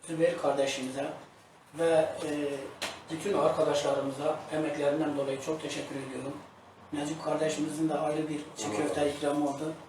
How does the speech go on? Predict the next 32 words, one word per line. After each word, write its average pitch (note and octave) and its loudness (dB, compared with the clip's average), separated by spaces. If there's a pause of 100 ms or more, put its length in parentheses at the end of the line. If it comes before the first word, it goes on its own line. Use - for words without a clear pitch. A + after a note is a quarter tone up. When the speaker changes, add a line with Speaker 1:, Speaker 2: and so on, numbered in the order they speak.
(400)
Speaker 1:
Ona D#3 0
da D#3 2
ayrıca D3 4
teşekkür D3 -4
ediyorum. C#3 -2 (100)
Sizlere C#3+ 0
ayrı C#3+ 2
ayrı C#3+ 2
teşekkür D#3+ -4
ediyorum. C3+ -2 (920)
Güzel A#3+ 6
bir - 2
gece, D3+ 4 (460)
e, C#3 0 (140)
olacağı D#3 6
benziyor. D3 2 (260)
Umuyorum E3 2 (100)
güzel D3+ 6
olur. C#3+ 2 (580)
Ve F#3 8
Sayın F#3 4
Başkanımızın F#3 6
on F#3 2
beş G3 2
günde F3+ 2
bir, E3+ -2 (600)
e, D3+ -2
yapılmasını D#3+ 2
arzu D#3 4
ediyorum, E3 0 (540)
e, D3+ 2
cümlesine D#3+ 2